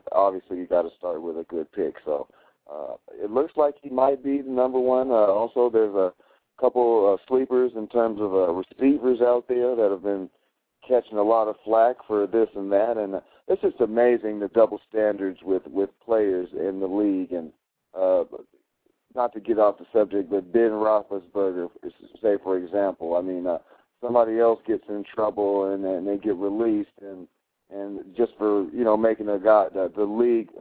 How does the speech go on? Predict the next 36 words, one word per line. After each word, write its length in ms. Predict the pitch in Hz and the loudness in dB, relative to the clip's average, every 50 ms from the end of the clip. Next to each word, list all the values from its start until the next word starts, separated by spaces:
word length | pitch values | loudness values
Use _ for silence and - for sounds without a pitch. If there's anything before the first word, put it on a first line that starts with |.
| 73 71 - | -16 -12 -2
giving 200 | 117 120 117 110 | -2 0 0 0
the 80 | 107 104 | -2 -4
league 320 | 101 110 117 117 110 - | 0 2 2 2 2 0
a 80 | 104 101 | -2 -2
black 360 | - 104 107 104 101 95 - | 0 2 2 2 2 0 0
eye, 280 | 101 101 95 92 92 90 90 | 0 2 2 0 -2 -4 -6
and 120 | 90 87 - _ _ _ _ _ - | -8 -10 -12 _ _ _ _ _ 0
I 60 | 151 | 2
don't 140 | 160 156 147 | 2 2 4
know, 120 | 131 135 | 4 4
there's 140 | 170 196 180 | 4 2 0
just 260 | - 143 143 - _ | -4 -6 -8 -4 _
a 60 | 110 95 | -2 0
lot 320 | 95 98 107 110 110 104 | 2 2 2 2 2 0
of 140 | 101 92 87 | -2 -4 -2
double 280 | 101 104 101 98 98 - _ | 0 0 0 0 -2 -6 _
standards 400 | 92 92 90 87 87 85 82 - | -8 -8 -8 -8 -10 -12 -18 -16
going 220 | _ 87 90 87 90 | _ -10 -10 -8 -6
on, 140 | 87 87 85 | -6 -8 -8
a 100 | 85 90 | -6 -2
lot 240 | 95 95 95 90 | 2 2 2 2
of 80 | 87 85 | 2 -2
weird 340 | 87 92 92 90 90 85 - _ _ | -4 -4 -2 -2 -4 -4 -8 _ _
stuff. 220 | - 90 87 87 - - | -12 -12 -12 -12 -12 -12
But 140 | 85 78 - _ _ _ _ _ _ - - - - - | -12 -12 -14 _ _ _ _ _ _ -20 -20 -12 -4 -2
in, 160 | 143 160 - - | -2 -2 -2 0
in 200 | - 156 165 170 | 0 0 0 0
the 300 | 170 151 139 147 143 143 | -2 -2 0 2 4 4
end, 140 | 143 139 123 | 4 4 2
I, 240 | 113 104 92 98 107 | 2 2 2 0 0
I 20 | 107 - | -2 -2
think 240 | 127 123 120 117 - | -4 -4 -4 -4 -2
that, 220 | 117 113 104 101 | 0 0 2 2
uh, 280 | 107 101 98 95 90 85 - _ _ _ _ _ _ _ _ _ _ _ _ _ _ _ _ - | 2 2 2 2 0 -2 -6 _ _ _ _ _ _ _ _ _ _ _ _ _ _ _ _ -4
everybody 480 | 135 123 131 127 120 123 120 117 113 110 | -2 -2 0 2 2 2 2 2 -2 -4
knows 460 | 110 113 110 110 107 107 107 101 | -2 -2 0 2 2 0 -2 -4